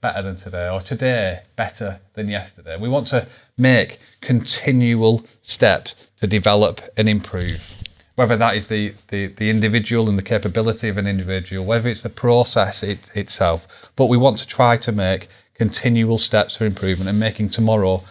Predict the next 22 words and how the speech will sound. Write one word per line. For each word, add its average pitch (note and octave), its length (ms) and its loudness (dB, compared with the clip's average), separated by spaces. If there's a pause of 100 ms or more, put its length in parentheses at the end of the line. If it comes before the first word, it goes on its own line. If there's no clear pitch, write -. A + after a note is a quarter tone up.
(240)
better G#2 260 0
than F#2 160 -4
today. E2+ 380 -6 (260)
And A#2+ 140 2
I A#2+ 140 -2
genuinely C3+ 420 2
believe A#2+ 320 2
the A#2+ 120 0
only A#2+ 220 2
way A#2 160 2
you A2 140 -2
can G#2+ 160 -4
do B2+ 160 2
that F#2 260 0 (340)
is A2 160 -4
by A2+ 200 0
critically B2+ 640 -4
understanding A#2 720 -2
what G#2+ 400 -2
the A#2+ 80 -6
problem C3 420 -2
is A2+ 400 -4